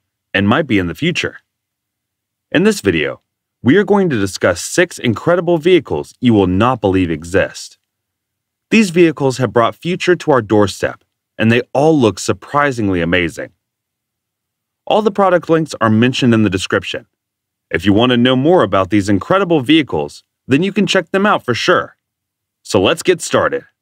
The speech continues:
One, the Big Banana Car. The first amazing car on our list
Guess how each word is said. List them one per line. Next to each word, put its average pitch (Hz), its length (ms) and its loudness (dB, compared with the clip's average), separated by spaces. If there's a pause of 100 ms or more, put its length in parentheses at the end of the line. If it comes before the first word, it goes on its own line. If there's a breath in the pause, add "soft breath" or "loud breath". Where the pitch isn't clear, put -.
(1900)
One, 98 340 0 (760)
the 110 80 0
Big 156 220 0
Banana 117 360 0
Car. 71 400 -4 (1600)
The 123 120 2
first 208 380 0
amazing 101 400 0
car 104 260 2
on 92 100 2
our 90 120 0
list 82 420 -4